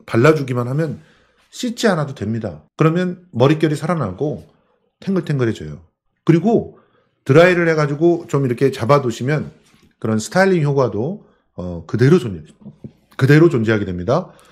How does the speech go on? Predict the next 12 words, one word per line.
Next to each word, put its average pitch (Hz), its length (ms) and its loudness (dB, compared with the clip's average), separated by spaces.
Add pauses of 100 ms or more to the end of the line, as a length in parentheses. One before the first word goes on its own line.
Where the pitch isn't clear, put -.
(500)
더 185 180 6
좋은 202 220 2
것은 156 420 -2 (520)
손에 294 340 2
남잖아요. 139 680 0
손에 247 280 2
남으면은 165 400 2
예전에는 139 420 0
이거 127 220 -2
진짜 139 320 -6
끈적끈적하거나 139 1160 -4
혹은 135 400 -2